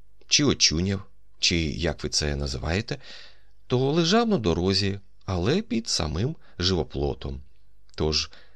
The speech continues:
не було небезпеки, що хтось його переїде. Голова йому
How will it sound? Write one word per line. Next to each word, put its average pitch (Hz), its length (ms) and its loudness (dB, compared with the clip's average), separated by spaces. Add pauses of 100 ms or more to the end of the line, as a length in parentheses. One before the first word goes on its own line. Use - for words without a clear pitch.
не 87 120 0
було 87 440 4 (120)
небезпеки, 120 800 0 (100)
що - 220 0
хтось - 440 -2
його 82 380 2 (160)
переїде. 123 600 -4 (1080)
Голова 90 460 2
йому 87 380 0